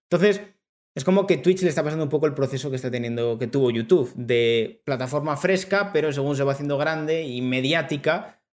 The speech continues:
cada vez empieza a tener más restricciones, empieza a tener menor, eh, capacidad de, de hacer cosas más espontáneas, ¿sabes? Por así decirlo, y cada vez tiene más reglas y se va burocratizando, por así decirlo. Y yo creo que le ocurren a casi todas las plataformas.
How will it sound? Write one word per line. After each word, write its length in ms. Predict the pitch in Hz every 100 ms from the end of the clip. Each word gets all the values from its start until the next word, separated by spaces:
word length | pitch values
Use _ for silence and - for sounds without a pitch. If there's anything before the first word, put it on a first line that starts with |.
| -
cada 220 | 139 131
vez 220 | 139 147
empieza 240 | 156 131 127
a 40 |
tener 180 | 131 127
más 100 | 127
restricciones, 800 | 123 139 135 180 170 160 156 139
empieza 240 | 135 131
a 60 | 120
tener 420 | 127 131 123 - _ - - _ -
menor, 1160 | 135 139 139 139 139 139 139 143 160 160 151 151
eh, 760 | 147 143 135 131 127 123 123 -
capacidad 600 | 135 135 139 143 147 143
de, 400 | 143 139 135 131
de 60 |
hacer 180 | 131 143
cosas 260 | 143 135 135
más 260 | 131 131
espontáneas, 800 | 131 - 127 160 165 147 156 - -
¿sabes? 200 | 135 131
Por 140 | 127
así 80 | 120
decirlo, 420 | 127 139 139 139 - _ -
y 80 | 170
cada 160 | 156
vez 120 | 160 156
tiene 160 | 175
más 160 | 147 127
reglas 540 | 120 104 107 175 - _
y 360 | - 120 113 110
se 120 | 113
va 120 | 135 139
burocratizando, 1040 | 143 139 131 127 117 113 110 101 110 -
por 100 | -
así 100 | 123
decirlo. 240 | 117 117 113
Y 100 | 143
yo 100 | 143
creo 100 | 190
que 80 | 180
le 40 |
ocurren 240 | 139 139 135
a 60 |
casi 160 | 120 120
todas 120 | 123
las 80 | 123
plataformas. 580 | 135 113 127 120 98